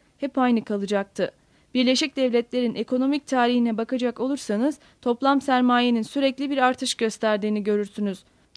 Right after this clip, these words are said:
Dolayısıyla sermaye payına düşeni tüketmez. Bir vakitler İngiltere bizim demiryolu hisse senetlerimizin büyük bir kısmını elinde tutuyordu. Anımsıyor musunuz?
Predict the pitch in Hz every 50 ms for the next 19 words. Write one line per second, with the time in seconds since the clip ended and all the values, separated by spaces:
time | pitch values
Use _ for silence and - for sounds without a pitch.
0 | - _ _ _ _ _ _ _ - 247 254 269 285 302 285 - 359 349 302 277
1 | 262 - - 269 269 269 269 277 262 262 302 320 - - 285 277 277 277 285 302
2 | 269 262 - - 277 302 320 285 - - - 254 254 - 240 220 196 185 - -
3 | _ _ _ _ _ _ _ _ - 262 285 294 269 262 254 - 240 - - 247
4 | 262 262 - 247 254 254 262 262 254 - 294 277 285 269 262 254 254 277 277 247
5 | 254 262 285 285 269 254 254 269 294 277 - - 277 262 - 254 240 226 226 -
6 | 233 226 226 226 240 233 277 285 277 277 277 262 - - 233 233 - 254 247 -
7 | 254 254 277 285 262 240 247 247 240 247 247 - - - - 220 208 202 202 185
8 | 202 190 - - _ _ _ _ _ - - 226 233 247 247 - 311 330 320 311
9 | 277 247 - - 220 208 208